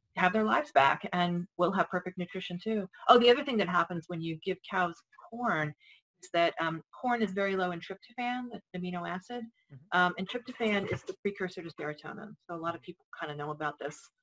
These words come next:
Speaker 1: uh, already from depression world. Um, but so when you feed them corn, they don't have enough tryptophan in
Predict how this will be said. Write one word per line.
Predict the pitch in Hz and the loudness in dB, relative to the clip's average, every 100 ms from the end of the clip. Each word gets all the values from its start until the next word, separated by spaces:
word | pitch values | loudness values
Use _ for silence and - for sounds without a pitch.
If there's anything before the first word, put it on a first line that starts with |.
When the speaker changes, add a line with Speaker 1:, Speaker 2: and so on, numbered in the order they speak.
| _ _ - | _ _ -6
Speaker 1:
uh, | 151 - | -4 -2
already | 160 151 151 151 | -2 -2 -2 -2
from | 147 147 147 - | -4 -8 -10 -14
depression | - 156 - 156 | -6 -6 -4 -4
world. | 151 151 151 - - _ - | 0 0 -2 -8 -20 _ 8
Um, | 170 165 156 - _ 185 | 8 8 0 -14 _ 2
but | 190 185 - - - _ _ _ | 6 6 4 -6 -12 _ _ _
so | 233 | 4
when | 208 | 6
you | 220 | 4
feed | 240 233 | 2 -2
them | 208 | -2
corn, | 196 - 269 262 196 180 196 | -4 -6 0 2 4 2 0
they | |
don't | 196 190 | 0 0
have | 190 | -2
enough | 175 160 | -4 -6
tryptophan | 196 - 170 160 160 | -10 -12 -8 -4 -4
in | 160 156 | -4 -8